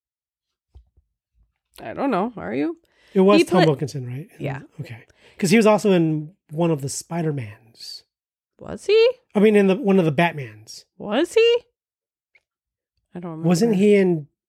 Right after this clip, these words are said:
Speaker 2: Batman Begins?
Speaker 1: I don't know. Uh, he plays Lieutenant General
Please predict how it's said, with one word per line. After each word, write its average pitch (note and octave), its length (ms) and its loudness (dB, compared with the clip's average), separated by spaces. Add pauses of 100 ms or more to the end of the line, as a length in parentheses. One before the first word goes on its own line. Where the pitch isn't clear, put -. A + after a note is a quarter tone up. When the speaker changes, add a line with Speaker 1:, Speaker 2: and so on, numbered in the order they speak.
(560)
Speaker 2:
Batman D#3 280 -4
Begins? C#3 440 -8 (880)
Speaker 1:
I F#3 40 -16
don't F#3 120 -16
know. B3 100 -18 (1040)
Uh, C4 240 4
he D#4 160 4
plays D4+ 500 2
Lieutenant B3 540 0 (540)
General G#3 460 -4